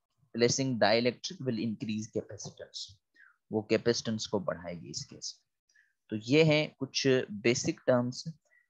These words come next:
जिसमें हम क्या करते हैं, जिसमें हम इन पूरे terms को understand करते हैं। ठीक है, तो मतलब इन मेथड से हम क्या कर सकते हैं, capacitance को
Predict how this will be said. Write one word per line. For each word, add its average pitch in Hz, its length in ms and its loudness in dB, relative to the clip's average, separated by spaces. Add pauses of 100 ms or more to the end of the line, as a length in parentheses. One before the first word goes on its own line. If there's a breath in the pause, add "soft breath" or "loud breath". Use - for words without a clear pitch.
(160)
जिसमें 120 260 0
हम 123 120 2
क्या 127 220 6
करते 123 280 0
हैं, 120 100 0
जिसमें 120 300 -2
हम 110 120 0
इन 117 140 -2
पूरे 127 400 -2
terms 110 460 -2
को 113 180 -4
understand - 720 -10
करते - 340 -20
हैं। - 60 -20 (920 soft breath)
ठीक 143 160 -2
है, 180 200 0
तो - 60 -6
मतलब 123 240 2
इन 143 160 0
मेथड 135 280 6
से - 120 -2
हम 123 100 0
क्या 123 180 4
कर 123 160 0
सकते - 320 -4
हैं, 120 100 -4
capacitance 120 540 -6
को 262 240 -16